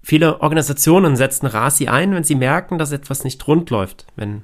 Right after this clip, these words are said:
Entscheidungen stocken, Konflikte eskalieren,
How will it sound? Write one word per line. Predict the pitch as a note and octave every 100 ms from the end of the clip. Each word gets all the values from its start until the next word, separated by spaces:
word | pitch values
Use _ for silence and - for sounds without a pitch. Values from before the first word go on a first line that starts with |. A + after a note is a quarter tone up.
| -
Entscheidungen | - G#2 A2+ B2 C3+ B2+
stocken, | B2 - D#3+ D#3+ C#3+ C#3
Konflikte | C3+ B2+ - D3 - C3+
eskalieren, | - - B2+ C#3+ C#3+ C3 B2+